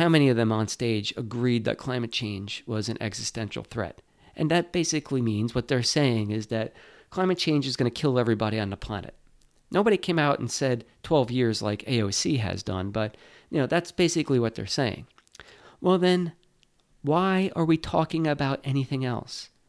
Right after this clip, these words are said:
Th-, there's no point in talking about, uh, a wealth tax or Medicare for all or impeachment, right? If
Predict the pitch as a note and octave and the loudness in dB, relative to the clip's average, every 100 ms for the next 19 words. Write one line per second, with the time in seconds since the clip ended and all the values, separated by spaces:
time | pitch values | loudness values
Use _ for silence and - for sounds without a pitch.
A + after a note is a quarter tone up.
0 | _ _ D#3+ F3 F#3+ A3 A3 - A3+ - | _ _ 0 2 2 2 2 2 0 0
1 | - E3+ E3 D#3 C#3+ C#3 - - - - | 0 0 0 0 2 0 -2 -8 -20 -16
2 | - A2+ A2 A#2 E3+ F#3 - E3+ D#3+ D#3+ | -6 -2 0 2 2 0 0 2 2 0
3 | B2+ A#2 D#3+ F3 F3 E3 D#3 C#3+ C#3+ D3+ | 0 2 2 0 2 2 2 0 2 2
4 | D3+ D3+ A#2 A2 - F3+ - D3+ C3+ - | 2 2 0 -2 -4 -8 -4 -2 -2 -4
5 | - - - D#3+ E3+ - D3 | -18 -20 -2 2 2 0 -2